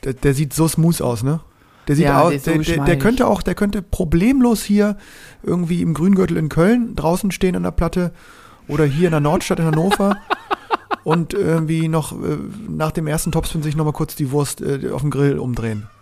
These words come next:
Speaker 1: und, und wie so
Speaker 2: Ja,
Speaker 1: ein Musikwu-,
Speaker 2: das glaub ich
Speaker 1: einen
Speaker 2: auch.
Speaker 1: Musikwunsch zum D J rüberbrüllen.
Speaker 2: Ja, und
Speaker 1: Ich
Speaker 2: wird dabei nicht in Hektik verfallen.
Speaker 1: Nee, also ich, bei dem trau-, das ist immer der einzige Spieler, der könnte für mich, der würde genauso gut auch in Badelatschen spielen.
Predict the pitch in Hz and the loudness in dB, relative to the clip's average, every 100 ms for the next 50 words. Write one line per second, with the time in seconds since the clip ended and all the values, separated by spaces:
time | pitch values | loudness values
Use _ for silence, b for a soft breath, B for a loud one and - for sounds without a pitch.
0 | b b b - 143 135 143 131 139 139 | b b b -8 -6 -4 -4 -2 2 2
1 | 131 143 139 151 139 151 123 143 139 139 | 2 2 0 2 2 2 2 2 2 2
2 | 151 143 147 135 - 143 135 143 123 117 | 0 -2 -4 -4 -4 -2 -2 -2 -2 -2
3 | 113 113 113 110 101 b b b b b | -4 -4 -2 -4 -6 b b b b b
4 | b 147 139 - 165 165 185 170 165 175 | b -6 -4 0 2 2 2 2 0 0
5 | 180 147 151 139 - 131 120 117 131 - | 0 -2 -2 -6 -6 -6 -4 -4 -6 -8
6 | 131 123 - - 135 143 - 147 190 254 | -6 -6 -8 -4 -4 -4 -2 2 2 2
7 | 196 226 185 208 202 160 214 254 254 - | 0 -2 -2 0 0 2 0 0 0 0
8 | 196 180 202 180 175 196 - 131 156 175 | 0 0 0 0 0 -2 -4 -4 0 2
9 | 170 160 196 202 180 - 165 143 135 120 | 2 4 4 2 2 2 2 2 2 0
10 | 110 - 107 - 107 | -2 -6 -10 -8 -8